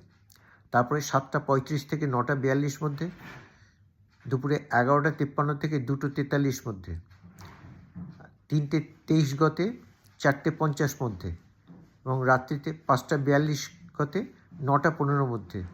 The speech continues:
এবং এগারোটা ছাপ্পান্ন গত-, গতে তিনটে ঊনত্রিশ মধ্যে, এবং ভোর রাতে চারটে তেইশ গতে পাঁচটা চুয়ান্ন মধ্যে। অনেক অমৃত যোগের সময় আছে, সারা দিনই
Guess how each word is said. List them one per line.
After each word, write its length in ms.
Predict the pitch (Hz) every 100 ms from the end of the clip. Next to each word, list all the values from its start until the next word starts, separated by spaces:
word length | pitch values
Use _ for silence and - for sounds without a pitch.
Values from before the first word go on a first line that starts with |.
| - - - - - _
এবং 180 | 131 131 123 131
এগারোটা 280 | 139 151 160
ছাপ্পান্ন 380 | 160 156 - 151 160
গত-, 200 | 156 156 - _ - 143
গতে 220 | 147 202 247 - - -
তিনটে 320 | 160 160 180 180 - - 156
ঊনত্রিশ 340 | 156 156 156 -
মধ্যে, 280 | 131 98 92 85 - _ _ _ _ -
এবং 140 | 135 139 - - _ -
ভোর 160 | 117 151
রাতে 200 | 147 147 160
চারটে 260 | 147 127 156 143
তেইশ 180 | 160 151 143
গতে 200 | 151 208 247 - - -
পাঁচটা 280 | 143 - 143 135
চুয়ান্ন 260 | 143 131 113
মধ্যে। 220 | 101 90 98 -
অনেক 240 | 131 160 196 - -
অমৃত 300 | 131 139 143 139
যোগের 200 | 131 127 -
সময় 180 | 120
আছে, 100 | 107 107
সারা 180 | 135 135 127
দিনই 260 | 135 139